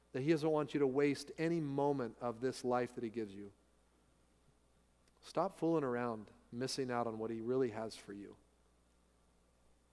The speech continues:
And you'll see the amazing things that he'll create and that he will open up for you.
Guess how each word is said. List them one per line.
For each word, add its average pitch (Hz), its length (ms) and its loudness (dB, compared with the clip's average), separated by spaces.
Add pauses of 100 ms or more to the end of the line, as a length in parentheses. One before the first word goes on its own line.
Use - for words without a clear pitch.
(300)
And 120 120 -8
you'll 135 140 4
see 123 420 -2 (1800)
the 131 100 2
amazing 131 460 0
things 110 480 -6 (120)
that 117 120 -4
he'll 117 140 -4
create 110 500 -4 (880)
and 117 140 -6
that 110 80 -4
he 127 120 -4
will 120 220 0
open 123 280 -2
up 113 180 -4
for 113 120 -6
you. 104 240 -6